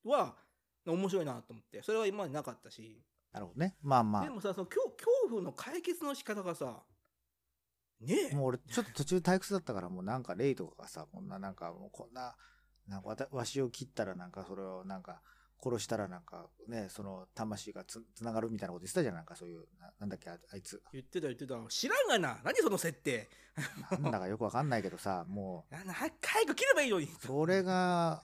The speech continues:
Speaker 2: お前の運命だったらもういいよ。ダークサイド受け継いじゃってよ。もう俺そしたら早く帰るから、みたいな。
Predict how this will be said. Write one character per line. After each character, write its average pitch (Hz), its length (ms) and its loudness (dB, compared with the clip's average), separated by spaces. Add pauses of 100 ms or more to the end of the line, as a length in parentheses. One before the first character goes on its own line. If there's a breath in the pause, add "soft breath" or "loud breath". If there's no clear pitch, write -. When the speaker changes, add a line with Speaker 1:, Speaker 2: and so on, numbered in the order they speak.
(120)
Speaker 2:
お 143 100 -2
前 170 200 6
の 175 120 6
運 180 60 6
命 165 140 6
だ 110 80 0
っ 101 40 0
た 101 120 -8
ら 95 100 -4
も 95 640 -4
う 151 40 -2
い 190 60 2
い 202 40 2
よ。 104 240 4
ダ 139 120 2
ー 165 40 -2
ク - 60 -8
サ 190 120 4
イ 156 40 4
ド 123 100 0
受 127 420 0
け 190 40 2
継 254 100 0
い - 20 0
じ 226 80 2
ゃ - 20 6
っ 131 60 -2
て - 140 -4
よ。 90 100 -2
も 87 220 -10
う - 20 -6
俺 120 100 -4
そ 135 140 -4
し - 60 -6
た 143 80 4
ら 113 40 0
早 139 140 2
く - 100 -8
帰 170 80 10
る - 60 8
か - 180 6
ら、 143 60 10
み 143 60 6
た - 180 4
い 190 40 6
な。 170 60 6